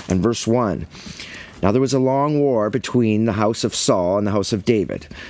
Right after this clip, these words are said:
Now this is terrible. Stop right there. The house of Saul and the house of David. We're talking about the house of Abraham through Isaac, through Jacob, the ten tr-, or twelve tribes of Israel. We have ten tribes that have gone north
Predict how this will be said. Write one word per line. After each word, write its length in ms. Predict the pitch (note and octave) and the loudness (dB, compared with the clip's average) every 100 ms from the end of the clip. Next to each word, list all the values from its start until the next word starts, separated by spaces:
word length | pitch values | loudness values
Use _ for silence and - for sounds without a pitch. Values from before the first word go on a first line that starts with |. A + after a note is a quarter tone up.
| - | -2
Now 60 | A#2+ | 0
this 160 | D3 | 0
is 100 | D#3+ | -2
terrible. 420 | - C#3 B2+ E2+ | 0 2 2 -2
Stop 320 | C#2 - A2+ - | -4 0 0 2
right 160 | A#2 | 0
there. 220 | - G#2 | 0 0
The 80 | D2+ | 0
house 180 | G#2 A2+ | 0 0
of 120 | B2 | -2
Saul 240 | - A#2+ A#2 | 0 0 0
and 80 | |
the 60 | A2 | 0
house 180 | A2+ - | -2 -2
of 80 | F2 | 0
David. 320 | A2+ G#2 F#2+ | 0 2 -2
We're 80 | A#2 | 0
talking 340 | D3 C#3 C3+ | 0 0 0
about 260 | A#2 A#2 - - - - | 2 0 -2 -16 -8 0
the 80 | |
house 240 | A2 C3+ C3 | 2 2 2
of 100 | A#2+ | 2
Abraham 600 | B2+ C#3 C3 G#2+ F2 E2 _ - | 2 2 0 0 -2 -6 _ -20
through 260 | - - A2 | -6 -2 0
Isaac, 360 | G2+ A#2+ A#2+ - | 2 0 0 -4
through 220 | - A#2+ | -2 0
Jacob, 560 | F#2 A#2 C3 - C#2 - | 0 0 0 -2 -4 -2
the 100 | G2+ | -2
ten 220 | - A#2 | 0 -2
tr-, 240 | - - | -2 -2
or 80 | G2+ | -2
twelve 320 | F#2+ - B2 | -2 -2 -2
tribes 300 | - B2 A2+ | 0 -2 0
of 100 | G#2+ | 0
Israel. 480 | A#2 C3 A2+ E2+ - - - - | 0 0 0 0 -4 -12 -8 0
We 80 | |
have 140 | A2+ G#2 | 0 2
ten 200 | C3 A#2+ | 0 0
tribes 380 | - B2+ C3 A#2 | 2 2 0 0
that 140 | A2+ | 0
have 160 | G2 - | 0 0
gone 300 | A2 G2 G#2 | 2 2 2
north 520 | A#2 G2 G#2+ - | 2 2 0 -4